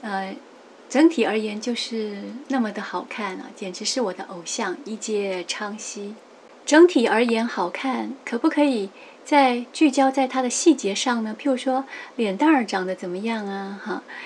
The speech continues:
眼睛如何啊？我们再来继续看下一句，“其而长兮。”以前我们在《硕人》篇的时候读过“硕人其其”哈，这个“其”呢，写一个公斤的“斤”，一公斤、两公斤的“斤”，旁边再一个翻书一页的、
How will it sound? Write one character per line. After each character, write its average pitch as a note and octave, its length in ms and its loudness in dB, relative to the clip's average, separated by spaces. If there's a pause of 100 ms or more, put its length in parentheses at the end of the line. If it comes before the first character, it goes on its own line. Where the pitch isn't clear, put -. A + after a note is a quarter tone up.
(160)
眼 G3+ 220 -2
睛 E4 240 8
如 B3+ 200 6
何 A3 260 -2
啊？ A#3 400 -4
我 - 20 -12
们 F3+ 140 -10
再 A3 160 -2
来 G3 100 -2
继 G3+ 140 -8
续 G#3 160 -8
看 G#3+ 240 -6
下 C4 220 0
一 G3+ 120 -4
句 G#3 280 -4 (560)
，“其 - 260 4
而 A#3 420 8
长 F#3+ 380 -4
兮。” B3+ 400 -2 (1300)
以 A#3 80 -4
前 C#4+ 140 6
我 D4 60 8
们 C4 80 4
在 C#4+ 120 4
《硕 D4+ 200 6
人》 B3 160 6
篇 C#4 160 4
的 C4 80 4
时 B3 160 -2
候 B3 140 0
读 A#3 160 0
过 A#3+ 140 4
“硕 C4+ 180 4
人 G#3+ 180 0
其 G#3+ 240 -6
其” F#3+ 480 -8
哈， G#3 180 -10 (520)
这 D4+ 100 0
个 C#4+ 80 8
“其” A#3 300 0
呢， A#3+ 140 4
写 G#3+ 180 0
一 - 20 -2
个 A3 120 0
公 C4+ 260 6
斤 C#4 240 4
的 B3 80 4
“斤”， B3 240 -2
一 C4 80 -2
公 C#4 200 4
斤、 C#4 200 2
两 G#3 160 0
公 G3+ 180 -6
斤 A3 180 -6
的 G#3 100 -4
“斤”， A3 200 -6
旁 G3+ 160 -6
边 G#3+ 160 -6
再 A3 140 -4
一 F#3+ 180 -6
个 F#3 80 -4
翻 A#3+ 240 -2
书 B3+ 200 -2
一 A3+ 200 -2
页 A3+ 140 0
的、 F#3+ 120 -8